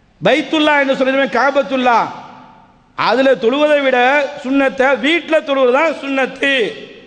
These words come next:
சால சிறந்தது. நீங்க நினைக்கலாம் லட்ச நன்மை கிடைக்குங்களா? இந்த கருத்தே ரசூலுல்லாஹ் ஹரம்ல உட்கார்ந்துட்டு சொல்றாங்க. பாசத்துக்குரிய சகோதரர்களே,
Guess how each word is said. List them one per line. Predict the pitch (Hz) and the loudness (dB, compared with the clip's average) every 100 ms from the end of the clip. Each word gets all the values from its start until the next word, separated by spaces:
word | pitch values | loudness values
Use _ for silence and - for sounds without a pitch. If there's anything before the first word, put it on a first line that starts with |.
| - - _ | -20 -20 _
சால | - 254 302 285 | -2 2 2 0
சிறந்தது. | 254 240 220 | 0 0 0
நீங்க | 175 196 214 | 0 -2 0
நினைக்கலாம் | 254 294 233 | 0 0 0
லட்ச | 214 277 | 0 -2
நன்மை | 262 254 | 0 0
கிடைக்குங்களா? | 240 214 214 202 151 - - - - - - - | 0 0 -2 -2 -2 -6 -16 -18 -20 -20 -18 -2
இந்த | 190 240 254 | 2 4 2
கருத்தே | 254 277 247 330 | 2 0 2 0
ரசூலுல்லாஹ் | 294 277 320 311 311 254 | 2 0 -2 0 2 2
ஹரம்ல | 311 320 320 | 0 2 0
உட்கார்ந்துட்டு | 262 302 311 285 | 2 0 0 0
சொல்றாங்க. | 269 254 233 196 143 - - - - - _ _ - | 0 0 0 -2 -4 -8 -18 -20 -20 -20 _ _ -2
பாசத்துக்குரிய | 226 294 320 254 277 277 262 | 0 2 0 -2 -2 0 0
சகோதரர்களே, | 247 254 240 226 | 2 2 4 4